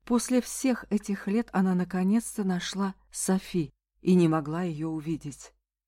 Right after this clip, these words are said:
И хотя она понимала, что Эсси нужно время, чтобы привыкнуть,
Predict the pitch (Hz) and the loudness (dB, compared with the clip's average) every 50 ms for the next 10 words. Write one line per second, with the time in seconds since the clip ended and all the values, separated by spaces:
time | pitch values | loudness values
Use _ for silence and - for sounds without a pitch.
0 | _ _ _ _ _ _ - - 185 - 190 190 - 208 190 190 190 190 185 - | _ _ _ _ _ _ -2 -2 2 4 2 4 6 6 6 6 4 2 2 2
1 | 196 190 190 190 196 202 208 202 208 196 - _ - - - - 220 214 - - | 0 2 2 2 2 2 2 0 0 -2 -4 _ -12 -8 0 6 6 4 4 4
2 | - 208 202 185 - - - - 185 175 185 190 180 170 175 180 175 165 175 180 | 2 4 4 2 0 -4 -2 0 2 2 2 2 0 0 -2 -2 -2 0 0 2
3 | 214 262 240 202 180 - - 185 156 170 165 - 170 175 180 170 240 294 - - | 2 2 2 2 0 -2 -4 -4 -4 -4 -4 -2 -2 -2 0 2 2 0 0 0
4 | 185 170 151 - - | -4 -4 -4 -6 -12